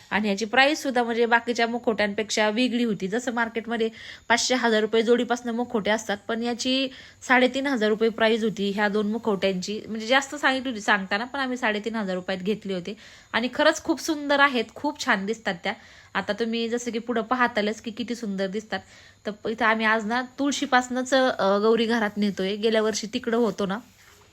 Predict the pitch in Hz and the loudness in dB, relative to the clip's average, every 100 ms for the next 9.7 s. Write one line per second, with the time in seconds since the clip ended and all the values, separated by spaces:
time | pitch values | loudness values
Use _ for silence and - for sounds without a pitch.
0 | _ 220 226 226 214 220 214 208 247 262 | _ -4 0 2 0 0 0 0 0 2
1 | 285 269 269 269 269 247 233 - 233 226 | 2 4 2 0 0 0 0 -2 -2 -2
2 | 220 220 220 226 226 240 190 208 254 - | -2 -4 -4 -4 0 0 2 -2 -6 -12
3 | - - 196 277 269 254 247 247 240 247 | -20 -10 -4 -2 2 4 4 2 4 4
4 | 240 247 240 240 214 247 240 233 233 262 | 4 2 4 2 2 0 2 2 0 -4
5 | 254 262 247 233 233 - - 202 202 240 | -6 -8 0 0 2 0 0 0 2 2
6 | 220 220 214 208 208 202 214 214 208 220 | 2 2 4 2 2 0 0 0 0 0
7 | 180 190 196 190 175 - - - - - | 2 0 0 -4 -4 -6 -8 -16 -20 -18
8 | - 208 208 226 226 202 208 240 240 240 | 2 4 6 4 2 0 0 0 0 0
9 | 220 220 226 220 233 185 | 0 0 -6 -2 0 0